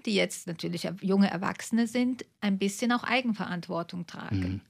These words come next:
Speaker 1: Und dazu gehört, dass die regelmäßig ihre Medikamente nehmen und eben nicht mehr die Eltern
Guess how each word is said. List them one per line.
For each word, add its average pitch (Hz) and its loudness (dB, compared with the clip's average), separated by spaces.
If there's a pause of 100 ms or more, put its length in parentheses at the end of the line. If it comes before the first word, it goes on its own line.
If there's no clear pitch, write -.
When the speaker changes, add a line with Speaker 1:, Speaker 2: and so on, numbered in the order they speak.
Speaker 1:
Und 233 2
dazu 226 0
gehört, 185 -2
dass 180 -6
die 185 -6
regelmäßig 190 2
ihre 175 -4
Medikamente 185 -2
nehmen 247 2
und 196 -2
eben 185 -2
nicht 254 0
mehr 247 2
die 240 -6
Eltern 247 2